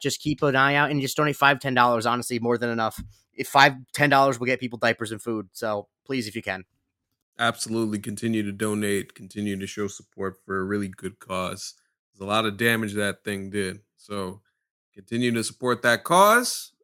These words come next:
Speaker 2: As for us, follow me at Anthony Canton underscore three on the Twitter. Follow the show at M C University Pod.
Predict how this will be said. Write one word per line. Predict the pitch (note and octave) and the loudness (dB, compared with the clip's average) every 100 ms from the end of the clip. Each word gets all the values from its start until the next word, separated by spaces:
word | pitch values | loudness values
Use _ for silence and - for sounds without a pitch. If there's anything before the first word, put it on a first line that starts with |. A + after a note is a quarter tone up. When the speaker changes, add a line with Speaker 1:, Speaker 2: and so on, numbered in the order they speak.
| _ | _
Speaker 2:
As | A#2+ B2+ | 0 0
for | - B2+ D#3+ | 0 4 6
us, | B3 C4+ - - - _ _ _ | 6 4 0 -4 -10 _ _ _
follow | A#2+ A2+ | 0 2
me | B2+ A#3+ B3+ A#3+ | 4 4 4 0
at | A2+ | -4
Anthony | A2 G#2 G2+ | -4 -6 -12
Canton | - B2 A#2+ C3 A#2+ A2 - | -4 -4 -2 0 0 -2 -8
underscore | C3+ A2 - G#2+ G#2 | -8 -10 -8 -4 -4
three | G2+ - A2 | -4 -6 -4
on | G#2+ G#2 | -4 -4
the | G2+ | -6
Twitter. | - D#3+ E3+ F3 _ _ _ | -4 -2 -2 -4 _ _ _
Follow | D3+ C#3+ | 0 2
the | C#3 | 2
show | - F#3 D#3 | 4 6 6
at | D#3+ | 6
M | D#3 | 2
C | D3 D#3 | 2 0
University | D3 C#3 D#3 D3+ A#2+ | 0 4 2 2 -4
Pod. | - B2+ A2 | 0 4 4